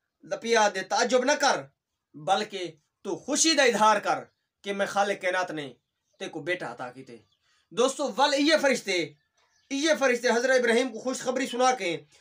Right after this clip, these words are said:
वत हजरत लूत दी खिदमत च हाजिर थन और उन्होंने को वन के दरखास्त की थी ने कि अल्लाह पिया दे अज रात अपने खानदान को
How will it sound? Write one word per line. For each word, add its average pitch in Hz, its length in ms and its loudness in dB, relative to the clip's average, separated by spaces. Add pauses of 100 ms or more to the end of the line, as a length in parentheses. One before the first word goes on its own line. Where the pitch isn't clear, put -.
(200)
वत 226 240 0
हजरत 254 420 0 (400)
लूत 285 460 0
दी 247 380 -2 (180)
खिदमत 262 380 0
च 202 40 -8
हाजिर 220 320 0
थन 170 260 -4 (400)
और 220 120 0
उन्होंने 233 160 0
को 214 120 -4
वन 220 160 -2
के 214 120 -6
दरखास्त 196 400 -2
की 202 120 -10
थी 190 100 -12
ने 170 280 -6 (340)
कि 226 80 -4
अल्लाह 311 300 6
पिया 240 280 2
दे 202 100 -2
अज 240 220 0
रात 220 340 4 (560)
अपने 220 300 0
खानदान 220 500 0
को 180 160 -10